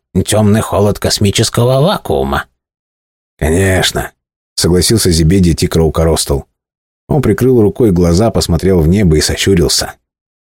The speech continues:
Speaker 2: "А вот и она". Казалось, жар-птица летит прямо из солнца. Но это, разумеется, была лишь иллюзия.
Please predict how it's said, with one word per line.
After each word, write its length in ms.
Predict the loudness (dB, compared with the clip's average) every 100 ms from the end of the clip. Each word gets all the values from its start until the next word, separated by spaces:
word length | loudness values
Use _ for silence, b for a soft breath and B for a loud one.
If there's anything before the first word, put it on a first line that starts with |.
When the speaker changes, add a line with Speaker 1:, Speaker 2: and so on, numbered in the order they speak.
| _ _ -6
Speaker 2:
"А 200 | -2 2
вот 260 | 2 2 2
и 60 |
она". 520 | 2 2 2 0 -4 -8 _ _ _ _ _ _ _ _ _ _ _ _
Казалось, 640 | -4 0 2 2 0 -4 _ _ -4
жар-птица 720 | 0 0 -2 -2 0 2 0
летит 480 | 0 0 -4 -4 -4
прямо 340 | 0 2 2
из 100 | 0
солнца. 640 | -2 -2 -2 -2 -4 -8 -12 _ _ _ _ _ -4
Но 140 | 0 2
это, 160 | 2
разумеется, 580 | 0 2 2 2 0 0
была 220 | 2 2
лишь 300 | 2 0 -4 -2
иллюзия. 680 | 0 2 2 0 -2 -4